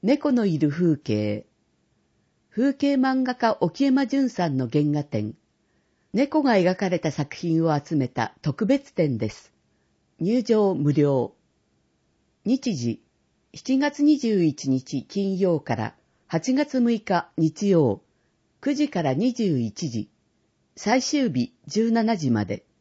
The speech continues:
会場、展示ロビー。申し込み方法、当日直接会場へ。令和五年度文化庁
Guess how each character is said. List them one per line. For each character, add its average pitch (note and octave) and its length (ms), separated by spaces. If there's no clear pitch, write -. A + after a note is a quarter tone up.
会 A3+ 240
場、 F#3 420
展 B3+ 220
示 C4+ 160
ロ B3+ 100
ビ G#2+ 360
ー。 A#3 180
申 - 40
し - 60
込 C4 140
み B3+ 140
方 A#3 280
法、 A2+ 400
当 B3 220
日 A3 400
直 E3+ 160
接 A3 360
会 F#3 300
場 D3 320
へ。 A#2+ 180
令 C#4+ 220
和 A3 120
五 E3 120
年 F#3 260
度 B2+ 240
文 B3 200
化 C#4+ 140
庁 C3+ 420